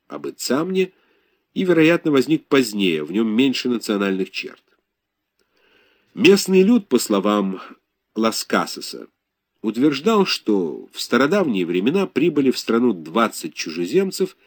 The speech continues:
предводителя которых звали Кукулькан. Они носили длинные халаты и сандалии, у них были длинные бороды, голова обнажённая, и они повелели людям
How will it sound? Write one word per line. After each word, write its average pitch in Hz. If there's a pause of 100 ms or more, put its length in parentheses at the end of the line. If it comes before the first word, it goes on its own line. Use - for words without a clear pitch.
(340)
предводителя 117
которых 143
звали 135
Кукулькан. 117 (1400)
Они 139
носили 131
длинные 104
халаты 92
и 78
сандалии, 85 (300)
у 92
них 123
были 117
длинные 95
бороды, 123
голова 85
обнажённая, 180 (320)
и 104
они 156
повелели 175
людям 165